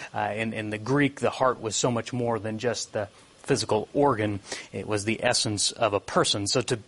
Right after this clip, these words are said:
to put those katharos and cardia, those two words together, means to be a person, a, uh, of no hypocrisy, no guile, no, no hidden motives.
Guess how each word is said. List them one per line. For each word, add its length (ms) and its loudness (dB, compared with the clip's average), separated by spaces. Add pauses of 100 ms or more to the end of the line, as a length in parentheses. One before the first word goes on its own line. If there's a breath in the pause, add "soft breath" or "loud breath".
to 100 0
put 240 0
those 340 4 (260 loud breath)
katharos 760 2 (100)
and 420 2
cardia, 680 2
those 240 -4
two 160 -6
words 320 -4
together, 500 2 (340 loud breath)
means 260 -2
to 60 -12
be 120 0
a 80 0
person, 640 2 (120)
a, 160 2 (380 loud breath)
uh, 60 -10
of 360 2
no 460 4 (100)
hypocrisy, 920 0
no 120 0
guile, 560 2
no, 180 2 (300 loud breath)
no 180 2
hidden 520 2
motives. 580 4